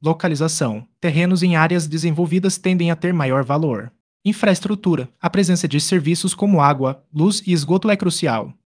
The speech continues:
Demanda do mercado. Se a demanda por imóveis na região aumenta, os preços sobem. Documentação. Terrenos com documentação em dia são mais valorizados. Entender esses fatores nos ajuda a tomar decisões mais informadas ao investir em imóveis.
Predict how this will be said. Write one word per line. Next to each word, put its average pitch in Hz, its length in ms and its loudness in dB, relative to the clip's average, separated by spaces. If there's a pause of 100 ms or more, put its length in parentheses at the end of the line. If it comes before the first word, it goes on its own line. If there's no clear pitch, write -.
(160)
Demanda 190 300 2
do 175 100 0
mercado. 143 640 0
Se - 160 -4
a 180 40 0
demanda 170 360 2
por 165 160 -2
imóveis 156 460 0
na 180 100 2
região 175 380 2
aumenta, 180 600 0
os 190 140 -2
preços 180 400 0
sobem. 113 500 -4 (280)
Documentação. 185 840 4 (180)
Terrenos 165 460 4
com 147 100 0
documentação 175 720 4
em 135 120 4
dia 156 220 4
são 180 180 2
mais 170 240 4
valorizados. 170 920 2 (320)
Entender 160 380 6
esses 170 240 0
fatores 180 420 2
nos 170 140 0
ajuda 190 340 4
a 202 40 0
tomar 180 340 4
decisões 151 560 0
mais 151 300 2
informadas 180 560 4
ao 196 120 4
investir 208 420 2
em 214 100 4
imóveis. 120 720 0